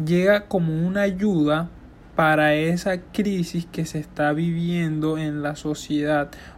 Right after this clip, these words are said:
por parte de personas externas a profesionales de la salud para poder brindar y apaciguar estos problemas que se están viviendo cotidianamente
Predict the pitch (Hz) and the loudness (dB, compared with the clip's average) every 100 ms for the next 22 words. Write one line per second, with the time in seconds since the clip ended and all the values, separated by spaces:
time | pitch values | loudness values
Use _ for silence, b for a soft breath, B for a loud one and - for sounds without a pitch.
0 | - 160 147 - 160 165 175 202 185 180 | 0 0 0 0 0 0 -2 -2 -2 -2
1 | 165 156 - 156 170 180 165 - - 175 | -4 -6 -4 -4 -4 -4 -6 -6 -2 0
2 | 175 175 202 214 - - - - 170 151 | 2 0 -2 -4 -10 -20 -14 -6 -4 -2
3 | 160 151 151 147 151 170 170 180 180 196 | -2 -4 -4 -2 -2 0 0 0 2 2
4 | 185 170 170 B B B B 202 208 208 | 2 0 -4 B B B B 4 4 4
5 | 196 185 196 202 - 214 196 202 190 185 | 4 6 4 2 -6 -2 0 0 2 6
6 | 185 190 180 170 160 - 151 143 151 156 | 6 6 4 0 -2 0 0 2 2 2
7 | 165 - 170 165 - 175 - - 156 151 | 0 -2 -4 -2 -2 -4 -4 0 2 4
8 | 156 160 160 180 170 165 156 - 139 139 | 2 2 0 0 -2 -4 -4 -4 -6 0
9 | 147 151 151 147 160 156 147 143 135 135 | 2 4 2 2 -2 -2 -2 -2 -4 -4
10 | 127 135 180 208 170 160 | -4 -4 0 2 2 -2